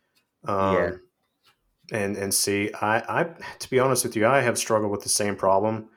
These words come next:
Speaker 1: and it only happened after I triggered the, uh, cartridge on my saw stops, and I'm s-,
Speaker 2: Mm.
Speaker 1: I'm still h-, trying to figure it out to make it, but I'm, I'm probably going above and beyond trying to make it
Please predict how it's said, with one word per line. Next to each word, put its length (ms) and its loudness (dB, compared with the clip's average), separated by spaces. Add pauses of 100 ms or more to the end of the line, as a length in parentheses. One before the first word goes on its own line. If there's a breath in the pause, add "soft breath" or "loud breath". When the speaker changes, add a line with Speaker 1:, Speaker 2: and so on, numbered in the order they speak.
(500 soft breath)
Speaker 1:
and 120 0
it 80 4
only 220 6
happened 380 -2
after 380 2
I 60 2
triggered 380 -2
the, 200 -2
uh, 80 -2
cartridge 420 0
on 100 2
my 80 2
saw 220 0
stops, 440 0 (240)
and 160 -2
I'm 120 4
s-, 220 -8 (100)
Speaker 2:
Mm. 340 -8 (140)
Speaker 1:
I'm 160 0
still 340 4
h-, 80 -8
trying 200 2
to 60 0
figure 340 0
it 60 2
out 300 0
to 80 -8
make 220 -2
it, 220 -4
but 180 -2
I'm, 140 -8
I'm 140 2
probably 260 2
going 160 2
above 320 0
and 80 -4
beyond 440 -2
trying 180 -4
to 40 -4
make 200 -6
it 80 -12